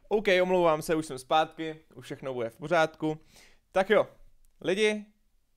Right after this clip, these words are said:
je to tady. Fakt hodně podstatný novinky, který si prostě musíme říct. Je to přímo od Nianticu, od člověka, který právě v Nianticu pracuje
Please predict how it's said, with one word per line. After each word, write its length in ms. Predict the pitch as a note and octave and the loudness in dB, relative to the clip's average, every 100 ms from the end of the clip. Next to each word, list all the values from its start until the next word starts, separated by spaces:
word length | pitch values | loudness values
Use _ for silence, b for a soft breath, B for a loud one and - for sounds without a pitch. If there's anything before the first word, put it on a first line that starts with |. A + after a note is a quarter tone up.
| _ _ - | _ _ -6
je 140 | D#3+ | -4
to 80 | F#3 | 0
tady. 340 | F3+ B2+ - _ _ _ _ _ _ | 0 0 -6 _ _ _ _ _ _
Fakt 300 | F#3 F#3+ - | 2 2 -6
hodně 400 | F#3 G3 G#3 A3+ | -2 -2 -2 -6
podstatný 480 | G#3 G3+ G#3+ F#3 G3 | -6 -4 -6 -4 -4
novinky, 360 | F#3+ F3+ E3 | -2 -4 -8
který 240 | D#3 E3+ E3+ | -8 -6 -6
si 100 | D#3 | -8
prostě 320 | E3+ E3 F3 | -12 -8 -8
musíme 460 | E3+ D#3+ E3+ E3+ | -8 -10 -8 -6
říct. 340 | D3 A#2+ - _ _ | -8 -14 -18 _ _
Je 100 | D3+ | -14
to 100 | D#3+ | -12
přímo 300 | F3 F#3 F3+ | -12 -10 -4
od 120 | E3+ F3 | -4 -2
Nianticu, 720 | G3 F#3+ F#3+ G3 G3 F#3+ F#3 b b | -4 -4 -6 -4 -2 -2 -6 b b
od 300 | - D#3+ D#3 _ | -8 -8 -8 _
člověka, 600 | - F3+ F3+ E3+ E3+ E3 | -8 -8 -6 -6 -4 -4
který 440 | E3 E3+ E3+ E3+ | -6 -6 -4 -4
právě 440 | D#3 E3 D#3 D3+ D#3 | -8 -4 -4 -4 -8
v 60 | |
Nianticu 520 | D3 D3 C#3+ C#3+ - B2+ | -8 -10 -10 -14 -20 -12
pracuje 560 | C#3+ D#3+ F3+ E3+ E3 | -10 -8 -4 -4 -4